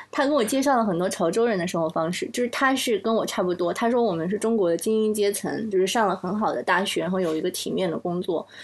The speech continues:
收入是另外一件事。因为在潮州，大部分人是不会做这种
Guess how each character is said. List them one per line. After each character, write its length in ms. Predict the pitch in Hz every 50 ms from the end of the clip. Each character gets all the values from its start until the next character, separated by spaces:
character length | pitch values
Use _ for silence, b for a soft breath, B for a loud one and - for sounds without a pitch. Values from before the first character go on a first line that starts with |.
| B B -
收 240 | - - 233 233 240
入 160 | 240 226 226
是 100 | 220 214
另 140 | 220 220 233
外 120 | 226 180
一 40 | 196
件 180 | - - -
事。 160 | 202 - 196 190
因 140 | 196 220
为 60 | 240 240
在 120 | 240 226
潮 260 | 226 - - 165 160
州， 200 | 170 196 196 208
大 180 | 208 233 214 208
部 140 | 196 196 196
分 180 | - - 170
人 240 | 165 160 156 156 165
是 320 | 175 - 190 180 175 156 B B B B B _ _
不 80 | -
会 220 | 175 220 226 214 202
做 160 | 208 208 180
这 160 | 180 220 214
种 260 | 190 165 - - 233